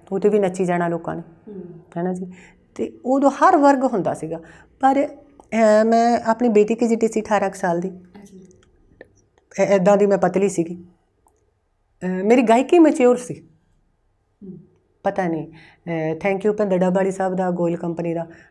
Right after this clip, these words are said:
Speaker 1: ਜਿਨ੍ਹਾਂ ਨੂੰ ਮੈਂ ਇੱਕ ਵਾਰੀ ਕਿਹਾ ਵੀ ਮੇਰੀ ਗਾਇਕੀ ਹੈ ਜਿਹੜੀ, ਅਹ, ਡਿਊ ਡਾਟ ਮੈਂ ਗਾਈ, ਪੈਸੇ ਲਈ ਗਾਈ। ਉਹਨਾਂ ਟਾਈਮਾਂ 'ਚ ਤਿੰਨ ਕੁ ਹਜ਼ਾਰ ਰੁਪਇਆ ਮਿਲਦਾ ਹੁੰਦਾ ਸੀ, ਕਿਉਂਕਿ ਉਦੋਂ ਮੇਰੀ ਲੋੜ ਸੀ। ਜਦੋਂ ਮੈਂ ਆਪਦੀ ਗਾਇਕੀ ਦਾ, ਸੋਲੋ ਗਾਇਕੀ ਦਾ ਸਫ਼ਰ, ਅਹ, ਸ਼ੁਰੂ ਕੀਤਾ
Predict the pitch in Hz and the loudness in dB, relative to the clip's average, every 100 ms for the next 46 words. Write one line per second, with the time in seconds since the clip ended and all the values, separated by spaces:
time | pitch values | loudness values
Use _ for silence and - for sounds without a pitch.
0 | - 196 220 226 226 233 240 285 285 285 | -4 -2 0 0 0 0 2 4 4 2
1 | 285 196 208 220 202 196 180 170 165 196 | 2 2 2 0 -2 -2 -2 -4 -2 -2
2 | 180 185 190 185 - - - 185 180 180 | 0 0 -2 -4 -12 -18 -8 -4 -2 4
3 | 202 196 202 196 196 190 175 170 247 - | 4 4 0 0 -2 -2 0 0 -4 -10
4 | - 190 185 220 214 180 143 135 - _ | 0 2 4 4 4 2 -2 -6 -12 _
5 | 202 220 202 180 175 175 180 175 175 170 | -4 -2 0 -2 -4 -2 -4 -2 -4 -4
6 | 160 160 156 151 151 151 151 156 - - | -4 -6 -4 -4 -4 -4 -6 -10 -18 -20
7 | _ - 240 254 240 233 220 214 185 226 | _ -6 2 4 4 4 0 -2 0 4
8 | 226 208 156 - - _ - 254 262 254 | 4 2 -4 -8 -18 _ 0 2 4 4
9 | 214 208 233 220 214 214 208 214 202 208 | 2 2 0 2 2 2 0 0 0 -2
10 | 220 226 208 196 185 180 180 180 170 - | -2 0 0 -2 -4 -4 -6 -6 -10 -16
11 | _ _ _ - 175 170 170 - 214 214 | _ _ _ -4 2 2 2 0 0 2
12 | 190 180 180 | 0 0 -6